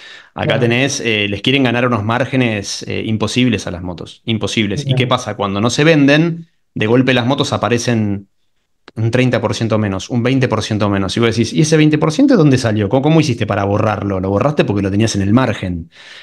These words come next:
Speaker 2: Ya.
Speaker 1: No, es muy complicado. Tenemos, esperemos que en algún momento esto cambie, porque la verdad que acá andar en moto es carísimo. Esta moto que yo tengo atrás, que es una de las que más me gusta, por lo menos estéticamente,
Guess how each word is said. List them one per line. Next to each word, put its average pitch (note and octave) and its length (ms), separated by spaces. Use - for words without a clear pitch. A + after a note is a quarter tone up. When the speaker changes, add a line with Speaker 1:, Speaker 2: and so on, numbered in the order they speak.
Speaker 2:
Ya. C#3 120
Speaker 1:
No, B2+ 160
es C3 80
muy D#3 80
complicado. B2+ 520
Tenemos, A#2+ 400
esperemos D3+ 380
que D3 80
en B2 80
algún B2+ 160
momento C3 260
esto B2 160
cambie, D3 280
porque G#2 240
la F#2+ 100
verdad G2+ 180
que G#2+ 80
acá A2+ 640
andar G2+ 200
en G#2+ 80
moto A2+ 340
es G2+ 140
carísimo. G2+ 440
Esta A2 140
moto A#2 220
que A2 60
yo A#2+ 120
tengo A#2 180
atrás, B2+ 440
que A2+ 80
es F#2+ 120
una G#2+ 160
de G2+ 40
las G2+ 120
que G#2 140
más G#2+ 120
me A2+ 100
gusta, C3 560
por F#2+ 80
lo F2+ 80
menos G2+ 220
estéticamente, B2 760